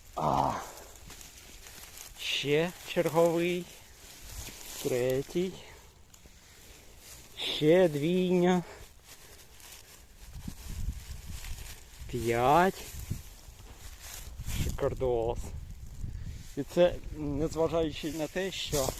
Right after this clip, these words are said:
тут вже всі гриби з-, зібрали. Але мені лишили.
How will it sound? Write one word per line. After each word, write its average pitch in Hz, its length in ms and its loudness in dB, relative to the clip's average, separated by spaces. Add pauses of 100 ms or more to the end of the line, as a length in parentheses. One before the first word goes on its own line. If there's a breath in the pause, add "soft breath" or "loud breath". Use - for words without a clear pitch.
(460)
тут 151 120 0
вже 143 480 6
всі - 360 2
гриби 147 420 4 (960)
з-, - 500 -8
зібрали. 131 500 6 (1400)
Але 196 240 6
мені 262 260 6
лишили. 240 520 0